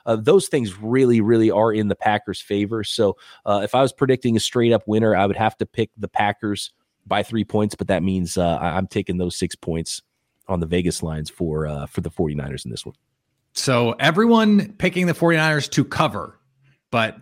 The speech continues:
Speaker 2: two people picking the Packers to win. I think, I think that makes sense for a game between, between,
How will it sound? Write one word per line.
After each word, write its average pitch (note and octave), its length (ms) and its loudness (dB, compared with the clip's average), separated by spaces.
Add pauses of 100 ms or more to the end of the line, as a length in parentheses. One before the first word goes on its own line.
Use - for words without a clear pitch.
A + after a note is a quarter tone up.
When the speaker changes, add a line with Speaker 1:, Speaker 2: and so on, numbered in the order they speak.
(160)
Speaker 2:
two C#3+ 240 2
people B2 320 -2
picking G#2+ 260 -4
the G#2 80 -4
Packers F#2+ 400 -6
to G2+ 120 -6
win. F2+ 280 -4 (300)
I D3+ 80 0
think, F#3 180 0
I C#3 80 2
think F3 140 2
that D3 160 0
makes C#3 180 -2
sense A#2 180 0
for - 140 -4
a G#2 60 0
game G2+ 320 -2
between, G2+ 480 -2
between, D3 580 0